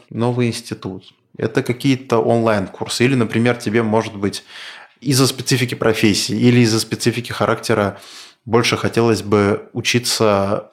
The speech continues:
э, лично у кого-то. И, может быть, хотелось бы учиться в какой-то игровой форме, через тоже там есть же некие образовательные игры, которые там через какие-то задания, используя механики игры,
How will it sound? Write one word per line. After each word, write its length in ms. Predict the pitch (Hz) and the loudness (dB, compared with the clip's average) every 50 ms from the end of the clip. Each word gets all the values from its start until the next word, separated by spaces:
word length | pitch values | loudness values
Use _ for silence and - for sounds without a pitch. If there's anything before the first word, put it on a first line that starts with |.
| _ | _
э, 140 | - 113 104 98 | -4 -4 -2 0
лично 520 | 110 113 113 110 - - 101 92 95 - | 0 0 2 2 0 0 0 -4 -6 -6
у 60 | - 104 | -8 -6
кого-то. 560 | - 101 92 90 90 87 87 - - - - _ - - - - - - - - _ _ _ _ - | -2 0 0 2 0 0 -2 -6 -10 -14 -14 _ -18 -18 -16 -16 -16 -16 -18 -20 _ _ _ _ -16
И, 200 | - - - - | -12 -12 -10 -8
может 440 | - 107 104 104 117 123 120 123 123 | -4 -2 2 2 4 4 2 2 -2
быть, 120 | 123 - | -2 0
хотелось 300 | - 120 110 127 123 117 | 0 2 4 4 4 4
бы 120 | 110 117 | 2 0
учиться 260 | 113 - - - - - | 0 -2 -2 -4 -6 -4
в 40 | |
какой-то 320 | - 120 - - 127 - 127 | -2 -2 0 2 2 2 4
игровой 360 | 117 120 123 110 104 104 104 | 4 4 4 6 6 4 4
форме, 380 | 98 - 113 107 98 92 90 92 | 4 4 2 2 2 2 -2 -4
через 280 | - - 98 98 92 - | -2 -2 -2 0 0 0
тоже 260 | - 110 101 95 92 | 0 0 0 0 -2
там 720 | - - 95 95 95 101 104 110 110 110 - 87 87 - 110 | -4 -4 -4 -4 -6 -8 -10 -10 -12 -12 -14 -14 -14 -6 0
есть 220 | 117 135 127 117 | 2 2 2 2
же 120 | - 113 | 0 0
некие 480 | 104 101 98 98 - - 107 104 101 - - - - - - _ | 0 0 -2 -2 -4 -2 -2 -2 -2 -2 -6 -12 -18 -20 -14 _
образовательные 640 | - 107 98 113 104 110 110 110 104 107 - 113 127 | -2 0 2 2 4 4 4 4 4 2 2 0 2
игры, 160 | 143 139 110 | 2 2 2
которые 420 | - - - - 101 98 98 95 90 | 0 -2 -4 -4 -2 -2 0 -2 -4
там 200 | - - - - | -6 -8 -10 -8
через 200 | - - 104 - | -6 -6 -4 -2
какие-то 380 | - 107 - - 104 95 - | -2 -2 -2 -2 -4 -4 -2
задания, 580 | 92 95 98 98 131 160 170 147 113 101 92 - _ _ - - | 0 0 2 2 2 2 2 2 0 -2 -4 -6 _ _ -10 -6
используя 420 | 110 101 - - 127 110 98 101 | -6 -4 0 2 2 2 2 0
механики 500 | 95 101 98 - 107 98 98 95 - - | 0 0 0 0 0 0 0 -2 -2 -2
игры, 400 | 107 98 117 135 151 147 131 - | -2 0 2 2 2 2 0 -4